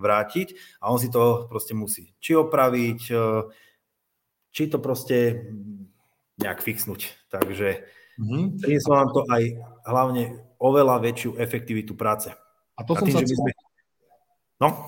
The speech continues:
Speaker 2: Pardon, že to som sa chcel vlastne opýtať, že určite to prinieslo lepšiu efektivitu a vieš to možno povedať aj percentuálne, že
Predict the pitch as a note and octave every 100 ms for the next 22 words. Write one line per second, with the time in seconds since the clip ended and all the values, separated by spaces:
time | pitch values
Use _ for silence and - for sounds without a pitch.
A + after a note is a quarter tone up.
0 | - - _ _ _ D3 D3+ C3 A#2 D3+
1 | F#3+ E3+ - C#3 C#3 C#3 A2 A2+ A2+ D#3+
2 | G#3+ - G2+ A2+ C3 C3 A#2 D3+ C3+ C3+
3 | C#3 D#3 D3+ G#2+ B2+ - A#2+ A2+ A#2+ B2+
4 | B2+ C3+ A#2 B2+ - C#3 C#3 - C3 C3+
5 | C#3 C#3 C3 D#3 E3 G3+ G3 F3+ C3+ C3
6 | B2+